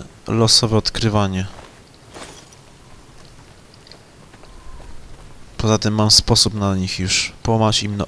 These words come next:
o! Może tutaj, w tej ciężarówce spadać. Mam po prostu tylko w notatkach napisane, że w jakiejś ciężarówce to jest. W jakimś trailer. Czy w, to w takim razie... w-, no zaraz, nie tutaj.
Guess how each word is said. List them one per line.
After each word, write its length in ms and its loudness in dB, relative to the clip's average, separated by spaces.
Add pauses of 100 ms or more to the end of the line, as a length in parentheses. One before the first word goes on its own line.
o! 200 8 (100)
Może 180 2
tutaj, 240 2
w 40 -4
tej 140 -2
ciężarówce 600 -2 (160)
spadać. 640 -4 (1600)
Mam 140 -2
po 40 -4
prostu 240 0
tylko 260 2
w 20 2
notatkach 460 -2
napisane, 360 0
że 100 2
w 20 4
jakiejś 180 -4
ciężarówce 680 2
to 140 -4
jest. 360 -4 (1040)
W 40 -18
jakimś 260 -6
trailer. 680 2 (380)
Czy 160 -10
w, 200 -10
to 120 -8
w 60 -10
takim 220 -8
razie... 180 -4
w-, 160 -12 (1300)
no 140 -4
zaraz, 480 2
nie 60 -8
tutaj. 360 -4